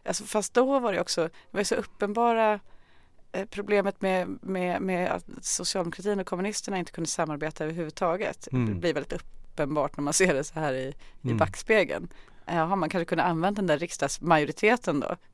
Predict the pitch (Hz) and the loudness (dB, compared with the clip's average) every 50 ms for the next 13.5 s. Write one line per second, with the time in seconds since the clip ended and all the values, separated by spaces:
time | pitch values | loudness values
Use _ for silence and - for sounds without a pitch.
0 | - - _ _ - 160 - - 160 165 - - - - - 220 185 - - - | -20 -20 _ _ -6 -6 -2 0 0 0 0 -4 -4 -4 0 0 0 0 -2 -8
1 | - 170 139 113 98 156 - - - - 143 - - 196 - - - 202 180 180 | -6 -4 -4 -2 0 -2 -2 -2 -2 -4 -4 -2 -2 -2 0 4 4 4 4 4
2 | - 160 160 156 - - 180 170 156 151 147 143 160 175 - - - - - - | -2 -6 -4 -4 0 0 2 2 2 2 0 -2 -4 -6 -8 -14 -14 -14 -14 -14
3 | - - - - - - 160 175 208 208 202 151 147 123 - - - - - - | -14 -14 -16 -16 -14 -10 -2 2 6 6 6 6 4 2 2 0 -2 -4 -4 -4
4 | - - - 170 143 139 - - 147 135 - - - 135 139 175 - - - - | -6 -2 0 0 0 0 0 0 0 0 0 -2 -4 -4 -4 -4 -8 -14 -8 -2
5 | 147 143 - 180 180 175 170 165 170 160 160 160 165 180 190 202 214 196 190 220 | 2 2 4 6 6 6 4 4 2 2 0 2 2 4 6 8 8 8 8 6
6 | 208 - - - 165 160 151 170 175 156 120 - - - - 190 175 160 151 180 | 4 4 2 -2 -4 -4 -4 -2 -2 0 0 0 0 -2 2 2 2 4 4 4
7 | 165 156 - - - 160 127 - - 151 139 135 - 170 - - - - - - | 2 4 2 2 2 0 0 0 0 0 0 2 2 2 2 2 0 -6 -14 -20
8 | - - - 135 123 107 98 101 - - - - 180 175 170 160 151 156 156 147 | -18 -6 -4 -2 -2 -2 -4 -6 -10 -14 -6 -2 0 2 4 4 4 2 2 0
9 | 147 - - - - - - - - - - - - - - - - - - - | -2 -4 -6 -12 -18 -20 -20 -20 -20 -20 -20 -18 -16 -16 -16 -16 -16 -8 -4 0
10 | 180 175 165 190 208 214 196 185 185 185 180 - - 180 175 180 180 - - - | 0 2 2 2 2 0 2 4 4 4 4 4 2 2 2 2 2 0 0 2
11 | 180 180 175 - 180 175 180 170 247 240 214 156 - - 180 170 165 - - 165 | 2 0 2 0 -2 -4 -2 2 4 4 4 4 4 4 4 4 4 2 2 2
12 | 165 165 - - - 160 170 160 170 175 180 180 180 175 - 165 170 170 175 175 | 2 0 0 -2 -2 0 0 2 2 2 0 0 -2 -2 -4 -4 -4 -4 -4 -4
13 | - - - - - 185 180 170 170 170 | -4 -2 -2 -2 0 0 0 0 0 -2